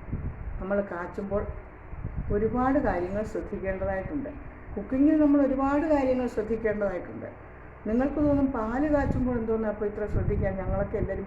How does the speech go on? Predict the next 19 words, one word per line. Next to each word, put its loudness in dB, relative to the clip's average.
പാല് 0
കാച്ചുന്നതല്ലേ, -4
ചായ 4
ഇടുന്നതല്ലേ, 2
ഹോർലിക്സ് 2
കലക്കുന്നതല്ലേ, 0
തൈരാക്കുന്നതല്ലേ, 4
ഇതൊക്കെ 0
നിങ്ങൾക്ക് 4
തോന്നും. -2
പക്ഷേ -6
നമ്മൾ 2
ശ്രദ്ധിക്കാതെ 4
പോകുന്ന, 2
കുറച്ച് -2
പേരെങ്കിലും 4
ശ്രദ്ധിക്കാതെ 0
പോകുന്ന -2
കാര്യമാണെന്ന് 0